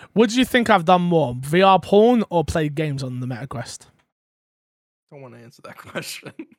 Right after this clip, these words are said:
Speaker 1: I respect it. Smart move. Smart move. Uh, next question, and we'll end on this one. Bloomberg journalist Jason Schreier, uh, sorry, this is from Original Cookie Man. Uh, Bloomberg journalist Jason Schreier has published an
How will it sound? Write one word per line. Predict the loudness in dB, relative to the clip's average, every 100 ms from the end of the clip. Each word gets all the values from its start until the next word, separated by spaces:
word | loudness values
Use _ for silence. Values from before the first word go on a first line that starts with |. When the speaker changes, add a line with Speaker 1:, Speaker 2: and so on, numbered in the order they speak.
| -16 -8
Speaker 1:
I |
respect | -8 -8 -10 -12 -14
it. | -14
Smart | -12 -6 -6 -6
move. | -10 -14
Smart | -14 -10 -10
move. | -12 -18 _ _ _ -14 -6 2
Uh, | 6 6 4
next | 2 0 2
question, | 0 0 0 0
and | 2
we'll | 4
end | 2 2
on | 0
this | -2 -4 -4
one. | -6 -8 -16 -18 -20 -20 -8 2
Bloomberg | 6 6 6 4 4 4
journalist | 2 4 4 2 4
Jason | 2 2 0
Schreier, | 2 4 4 2
uh, | 0
sorry, | -2 -2
this | -2
is | -4
from | -4 -2
Original | -2 -2 -4
Cookie | -6 -6 -8
Man. | -10 -14 -18 -20 -10 -2
Uh, | -2
Bloomberg | 0 0 2 2 2
journalist | 0 -2 -4
Jason | -4 -4
Schreier | -6 -4 -4
has | -6 -4
published | -2 -2 -4
an | -8